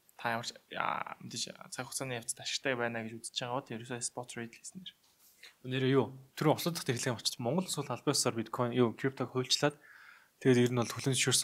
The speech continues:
Speaker 2: олсны тоонд орж явж байгаа юм биш үү? Coin-г их нь дагуу, судалгааны дагуу бол.
Speaker 1: Мм,
Speaker 2: За.
Speaker 1: магадгүй сууг нь бир жил хөлчилчээд байгаа шүү дээ.
Speaker 2: Тий, тэгээд биржүүдийнх нь хөлчилсан.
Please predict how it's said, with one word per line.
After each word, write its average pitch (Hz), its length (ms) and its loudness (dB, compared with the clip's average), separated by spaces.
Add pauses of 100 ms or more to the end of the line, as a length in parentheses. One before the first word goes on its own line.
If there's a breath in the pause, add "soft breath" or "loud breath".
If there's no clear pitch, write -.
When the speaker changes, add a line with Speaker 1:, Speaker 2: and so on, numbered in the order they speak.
Speaker 2:
олсны - 240 0
тоонд 104 400 -8
орж - 240 0
явж - 80 -4
байгаа 101 160 2
юм 98 80 -10
биш - 240 -4
үү? - 0 -
Coin-г 113 240 -4
их 104 160 -12
нь 107 160 -12 (640)
дагуу, 101 240 -2
судалгааны 104 400 0
дагуу 98 320 0
бол. - 80 -16 (160)
Speaker 1:
Мм, 120 320 -12 (160)
Speaker 2:
За. 131 160 0
Speaker 1:
магадгүй - 0 -
сууг 131 320 0
нь 117 80 -10
бир 143 160 0
жил 139 200 0 (600)
хөлчилчээд - 400 -4
байгаа - 160 -6
шүү - 160 -10
дээ. - 40 -20 (200)
Speaker 2:
Тий, 123 240 -2
тэгээд 127 200 4 (500)
биржүүдийнх 165 420 2
нь 117 160 -2
хөлчилсан. - 460 2